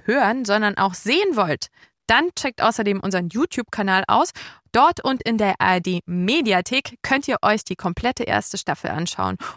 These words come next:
und zum Beispiel Aris Gesichtsausdruck genießen, wenn sie von einer K-I-Moderation ersetzt wird. Feedback und Themen könnt ihr in die Kommentare schreiben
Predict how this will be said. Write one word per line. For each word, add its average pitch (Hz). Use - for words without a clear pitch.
und -
zum 240
Beispiel 208
Aris 185
Gesichtsausdruck 185
genießen, 214
wenn 196
sie 196
von 180
einer 175
K-I-Moderation 165
ersetzt -
wird. -
Feedback 240
und -
Themen 190
könnt 190
ihr 185
in 175
die 170
Kommentare 247
schreiben 220